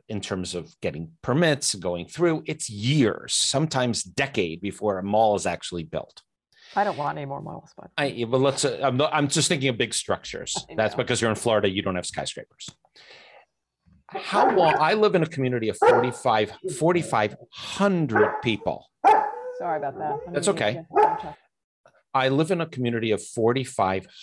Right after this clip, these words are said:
Speaker 1: hundred people. How long would it take to house, build, put together, have them thrive, put them, and, and have all the supplies that they need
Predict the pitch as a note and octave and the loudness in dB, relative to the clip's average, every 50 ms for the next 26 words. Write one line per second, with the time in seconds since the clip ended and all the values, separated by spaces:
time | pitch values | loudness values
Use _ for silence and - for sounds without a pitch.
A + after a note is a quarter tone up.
0 | - - - B2+ A#2+ A2+ A2 G2 F#2+ F#2+ F#2+ F2+ - _ - F#2 E2 - - E2+ | -10 -6 -2 -2 -2 -2 -2 -4 -4 -4 -4 -4 -6 _ -12 -12 -12 -10 -10 -10
1 | C#2 - - _ _ _ _ _ _ _ _ _ _ _ _ _ _ _ - - | -10 -12 -14 _ _ _ _ _ _ _ _ _ _ _ _ _ _ _ -10 -6
2 | - F#3 A3 C4 A3 F#3+ E3+ D#3+ D3 B2+ A#2+ G2+ G#2+ - - - - G#2+ F2+ D#2+ | -2 -2 0 2 2 2 2 2 0 -2 -4 -4 -6 -8 -12 -8 -4 -4 -4 -4
3 | - - - - - - - - - - - B2 A#2 A2+ A#2+ B2+ B2+ B2+ A#2+ - | -6 -12 -16 -16 -14 -12 -12 -10 -6 -4 -2 0 2 2 0 0 -2 -2 -4 -6
4 | - _ - A2+ G#2+ G#2 G#2 G2+ G#2+ G#2 - _ - - - - - - A2+ G#2 | -8 _ 0 0 2 2 2 0 -4 -8 -10 _ -12 -10 -10 -8 -8 -10 -10 -6
5 | - A#2 G#2+ G#2+ G#2 G#2 G#2 G2+ G2 - - - A#2+ A#2+ A#2+ A#2 A#2+ A#2+ A2 G#2 | -2 -2 -2 0 -2 -2 -4 -4 -6 -8 -6 -2 0 0 0 0 -2 -4 -4 -6
6 | - - G#2+ G2+ G2 - - - _ - A#2+ B2+ - C3 A#2 - - - - - | -6 -2 -2 0 0 -2 -6 -10 _ -2 -2 -2 0 -2 -4 -4 -8 -14 -18 -18
7 | - - - C3+ B2+ - - C#3+ B2 A2+ G#2 C3+ A#2+ - - D#3+ D3+ E3 G#3 A3 | -16 -8 -6 -6 -4 -2 -2 -2 0 0 0 -2 -2 0 2 4 6 6 6 4
8 | G3+ - - - - - C#3 B2+ B2 B2 A2+ A#2+ A2+ - - A#2 A#2+ A#2+ A2+ A2 | 4 2 2 0 0 0 2 2 2 2 2 -2 -2 -2 0 0 2 0 0 -2
9 | G2+ F2+ E2+ E2 D#2 - | -4 -6 -8 -10 -14 -16